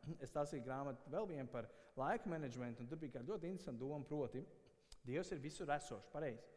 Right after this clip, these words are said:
Un Jēzus ir Dievs. Tātad arī Jēzus ir visur ešo-, esošs. Tad, kad Jēzus nāca uz zemi, viņš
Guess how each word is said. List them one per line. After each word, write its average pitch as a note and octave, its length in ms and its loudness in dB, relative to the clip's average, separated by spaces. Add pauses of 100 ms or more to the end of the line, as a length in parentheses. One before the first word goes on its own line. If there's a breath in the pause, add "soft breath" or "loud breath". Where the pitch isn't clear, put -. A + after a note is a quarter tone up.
(680 loud breath)
Un C#3 140 4
Jēzus B2+ 400 2
ir F#3 80 4
Dievs. G3 300 -2 (260)
Tātad A#2 300 0
arī C#3+ 180 2
Jēzus F3 320 2
ir C#3+ 60 0
visur E3 300 -2
ešo-, A2 240 -6 (200)
esošs. A2 340 -6 (400 loud breath)
Tad, G3+ 160 4
kad A#3+ 160 -2
Jēzus G#3+ 440 0
nāca E3+ 300 0
uz A2+ 220 -2
zemi, D#3+ 380 2 (480 loud breath)
viņš C3 200 0